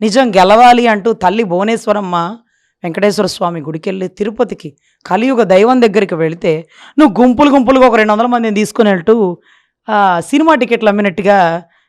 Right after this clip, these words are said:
ఈరోజు దేవాలయంలో టికెట్లు అమ్మేశావు. తల్లి బూనమ్మని "నిజం గెలవాలి, నీ మొగుడు బయటికి రావాలి, ఇవన్నీ జరుగుతాయి అనుకున్నావా? నీ మొగుడికి తగిన శాస్తి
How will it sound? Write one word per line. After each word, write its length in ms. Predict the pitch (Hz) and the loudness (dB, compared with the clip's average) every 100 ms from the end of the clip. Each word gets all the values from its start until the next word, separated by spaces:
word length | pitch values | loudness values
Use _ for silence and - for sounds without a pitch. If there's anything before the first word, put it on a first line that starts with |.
| _ | _
ఈరోజు 720 | 208 196 202 160 175 151 151 - _ _ _ _ _ | -2 0 0 0 -4 -4 -10 -18 _ _ _ _ _
దేవాలయంలో 840 | 185 208 214 196 185 175 196 175 160 | -2 4 4 4 2 0 0 0 0
టికెట్లు 400 | - 185 190 156 | -4 -4 -4 -4
అమ్మేశావు. 360 | 156 151 - _ _ _ _ _ _ _ _ | -8 -10 -12 _ _ _ _ _ _ _ _
తల్లి 200 | 226 311 | 4 4
బూనమ్మని 840 | 240 262 285 277 269 233 233 247 - _ _ | 4 4 4 2 2 0 -2 -6 -12 _ _
"నిజం 300 | 262 285 302 | 0 2 4
గెలవాలి, 460 | 269 247 247 247 277 | 4 6 6 6 4
నీ 120 | 269 | 4
మొగుడు 300 | 233 220 233 | 4 2 2
బయటికి 340 | 220 214 202 | 2 0 0
రావాలి, 300 | 190 175 170 | 2 2 2
ఇవన్నీ 320 | 220 226 247 | 2 2 2
జరుగుతాయి 420 | 214 202 196 208 226 | 2 2 2 0 -2
అనుకున్నావా? 540 | 202 196 190 180 208 - _ _ _ | -2 -8 -8 -6 -8 -14 _ _ _
నీ 140 | 226 262 | -2 2
మొగుడికి 400 | 247 233 262 220 | 2 2 0 0
తగిన 280 | 220 226 | 0 2
శాస్తి 760 | 233 226 202 - 233 190 190 247 | 2 2 2 0 -4 -4 -8 -14